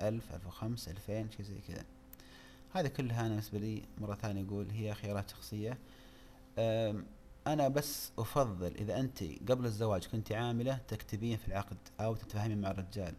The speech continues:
"فلوسي لي، فلوسي لنا"، مدري إيش. ما يصلح، يعني، لا أنت ولا هي، ولا هي تسوون بعض كذا: "أوه مفاجأة بعد الزواج،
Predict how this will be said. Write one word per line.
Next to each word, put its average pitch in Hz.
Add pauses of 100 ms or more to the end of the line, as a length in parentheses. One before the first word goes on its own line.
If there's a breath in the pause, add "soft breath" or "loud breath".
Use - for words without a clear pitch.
(220)
"فلوسي 110
لي، 107
فلوسي 101
لنا"، 107 (140)
مدري 90
إيش. 110 (600 loud breath)
ما 170
يصلح، 165 (140)
يعني، 107 (100)
لا 143
أنت 185
ولا 127
هي، 123
ولا 127
هي 87 (280)
تسوون 123
بعض 117
كذا: 110
"أوه 147
مفاجأة 143 (540 loud breath)
بعد 120
الزواج، 117